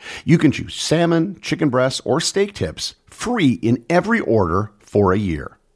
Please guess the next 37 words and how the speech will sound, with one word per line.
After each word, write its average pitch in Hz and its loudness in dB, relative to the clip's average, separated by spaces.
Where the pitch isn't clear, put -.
Sign 247 0
up 285 -2
today 117 0
at 101 0
butcherbox 202 -2
dot 143 0
com 95 0
slash 98 0
daily 76 -4
and 104 2
use 104 2
code 226 0
daily 73 -4
to 143 2
choose 165 -2
your 233 0
free 156 -2
for 190 0
a 214 0
year 151 0
offer, 85 -2
plus 196 0
get - -4
twenty 156 0
dollars 147 2
off 85 0
your 131 2
first 85 -2
order. 65 -8
This - 2
episode 123 2
is 85 -2
sponsored 110 0
by 85 2
audible 120 2
dot 107 0
com. 67 -2